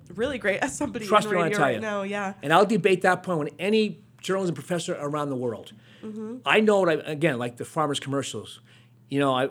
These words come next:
Speaker 2: I, I, I, we cover a lot, I've seen a lot, and I've seen a lot of people come through the door from all around, smart people, but those by far who had any kind of radio experience were a cut above.
Speaker 1: Right.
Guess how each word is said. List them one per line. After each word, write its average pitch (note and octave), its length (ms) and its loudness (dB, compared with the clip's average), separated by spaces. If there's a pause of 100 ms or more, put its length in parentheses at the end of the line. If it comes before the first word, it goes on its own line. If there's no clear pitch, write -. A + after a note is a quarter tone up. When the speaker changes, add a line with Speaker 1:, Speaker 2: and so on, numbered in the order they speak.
(120)
Speaker 2:
I, C3 100 -4 (100)
I, C#3 180 -4
I, C#3 260 0 (1080)
we C#3+ 100 0
cover F#3 320 4
a E3 60 6
lot, D3 240 2
I've D3 200 0
seen F#3 200 -2
a D3+ 40 2
lot, C#3 320 2 (200)
and B2+ 100 -8
I've B2+ 120 -4
seen D3+ 160 -4
a - 20 -4
lot B2+ 200 0
of E3+ 60 -8
people E3+ 180 -2
come F3 180 -6
through E3+ 120 -8
the E3 60 0
door C3+ 400 0 (460)
from C3 200 -10
all D3+ 160 0
around, D3 460 0
smart D3+ 480 -2
people, A#2+ 240 -4
but A2+ 260 -12
those E3+ 320 2
by C#3 220 -4
far C3+ 480 0
who A#2+ 140 -6
had A#2 160 -4 (100)
any D#3+ 180 -2
kind F3 180 -4
of C#3 60 -2
radio D#3 280 2
experience D3+ 680 -8 (800)
were B2 300 -4
a A#2 60 -8
cut C#3+ 200 -6
above. A2 460 -6 (580)
Speaker 1:
Right. F#3+ 200 -12